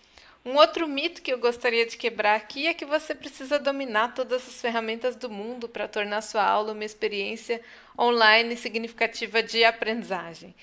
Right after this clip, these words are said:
Isso não é verdade. Ninguém sabe tudo e as ferramentas mudam o tempo todo. Escolha duas, três no máximo pra chamar de sua,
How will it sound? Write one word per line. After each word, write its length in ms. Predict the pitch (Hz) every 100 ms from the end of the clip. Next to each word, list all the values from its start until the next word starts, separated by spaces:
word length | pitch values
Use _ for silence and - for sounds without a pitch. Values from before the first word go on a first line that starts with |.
| - -
Isso 160 | - 294
não 120 | 311
é 80 | 294
verdade. 560 | 302 262 247 240 - - - -
Ninguém 280 | 254 262
sabe 260 | 311 311 269
tudo 480 | - 294 349 233 -
e 140 | 269
as 120 | 302
ferramentas 480 | 330 330 285 302 277
mudam 380 | 269 294 285 294
o 60 | 269
tempo 260 | 302 302
todo. 440 | - 240 247 202 180 - - - - -
Escolha 360 | - 381 415
duas, 440 | 220 269 330 294 -
três 340 | 247 254 269
no 120 | 302
máximo 500 | 269 262 320 - 240
pra 160 | 226 220
chamar 320 | - 214 208
de 140 | 196
sua, 420 | 196 - 262 285